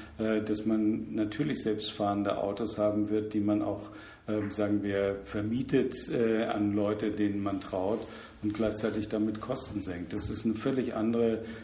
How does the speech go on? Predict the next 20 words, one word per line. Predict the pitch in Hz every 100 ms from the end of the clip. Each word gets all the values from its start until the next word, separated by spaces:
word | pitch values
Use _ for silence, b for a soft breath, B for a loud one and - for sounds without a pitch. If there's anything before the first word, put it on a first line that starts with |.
| -
Überlegung | 110 107 107 120 147 123 107
sozusagen, | 104 107 110 104 104 104 101
die | 101
sich, | 101 104 - 135
ähm, | 110 104 104 - - - - - - - - - -
weiter | 98 101 110 120 107 104
sozusagen | 104 104 - 110 104 110
entwickelt | 113 110 123 156 127 -
hat, | 107 123 - B B B B
ähm, | 110 110 110 113 113
und | 110 110 107 - -
die, | 110 107 107
äh, | - 110 104 101
für | - 107 101 98 98 95 - - -
Zulieferer, | - 113 127 131 113 113 113
aber | 104 104 113
auch | 101 -
natürlich | 107 107 104 104
für | - 107
die | 104 101 101